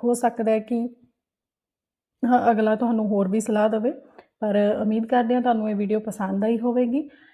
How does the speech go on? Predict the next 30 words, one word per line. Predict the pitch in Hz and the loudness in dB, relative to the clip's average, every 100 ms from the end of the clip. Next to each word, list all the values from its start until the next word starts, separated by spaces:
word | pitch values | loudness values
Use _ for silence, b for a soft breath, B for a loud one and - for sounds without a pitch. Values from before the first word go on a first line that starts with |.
| B _ | B _
ਤੇ | - 220 220 | 2 2 2
ਲਾਸਟ | 220 208 220 - | -2 -4 -6 -2
ਦੇ | 269 | 0
ਵਿੱਚ | 247 247 | 0 0
ਤੁਸੀਂ | 240 233 226 | -2 -2 -2
ਕਹਿ | - 220 | 2 2
ਸਕਦੇ | 226 233 - 214 | 0 -4 -2 0
ਹੋ | 285 - - _ _ _ _ _ _ _ _ _ - _ | 0 -2 -16 _ _ _ _ _ _ _ _ _ -20 _
ਕਿ | 233 208 202 196 190 - _ B B B B B _ _ - | -2 2 2 0 -4 -8 _ B B B B B _ _ -6
"Grazie | 214 208 208 208 233 | 2 2 2 -2 -2
mille | 214 226 262 294 320 - _ - | 2 2 2 2 0 -8 _ -6
e | 247 240 | -4 0
arrivederci", | 214 214 208 196 190 180 - - 202 202 - _ | 0 0 0 2 0 -2 -6 -2 -2 -2 -8 _
ਜੇ | 190 202 | -4 -4
ਤੁਸੀਂ | 208 233 233 | -4 -4 -4
ਫਾਰਮਲ | 226 196 185 190 | -2 -2 0 0
ਤਰੀਕੇ | 185 185 - | -2 -4 -2
ਦੇ | 185 | -2
ਨਾਲ | 196 202 | 0 0
ਗੱਲ | 185 202 | 0 0
ਕਰਨਾ | 208 220 226 | 0 0 0
ਚਾਹੁੰਦੇ | 226 240 247 | 0 0 0
ਹੋ। | 277 | -2
Otherwise | 247 214 214 226 233 226 | -2 0 0 2 2 0
ਤੁਸੀਂ | - 220 233 | -6 -2 -4
ਚਾਓ | 226 208 185 | -2 -2 0
ਵੀ | 190 220 | -2 -2
ਕਹਿ | 240 247 | 0 -2
ਸਕਦੇ | 247 247 | -2 -2
ਹੋ। | 233 | 0